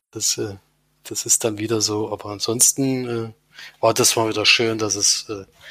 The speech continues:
dass es mal wieder Unterpunkte gab, die man auch mal s-, sich anschauen konnte. Ja.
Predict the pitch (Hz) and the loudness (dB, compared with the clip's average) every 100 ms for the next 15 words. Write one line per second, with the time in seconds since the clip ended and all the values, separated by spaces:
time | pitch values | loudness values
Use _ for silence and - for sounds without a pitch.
0 | - - - _ - 107 - 107 104 104 | -18 -18 -20 _ -4 0 2 0 0 -2
1 | 113 113 - 120 - 113 110 110 - 107 | -2 -4 -4 -4 -2 0 0 -2 -4 -10
2 | 104 101 - 104 - - - 147 - - | -8 -10 -10 -8 -8 -8 -14 -18 -20 -20
3 | _ 107 104 107 - 104 101 104 104 101 | _ -6 -4 0 -2 -2 -8 -10 -12 -18
4 | - _ _ _ _ _ - 127 | -20 _ _ _ _ _ 4 4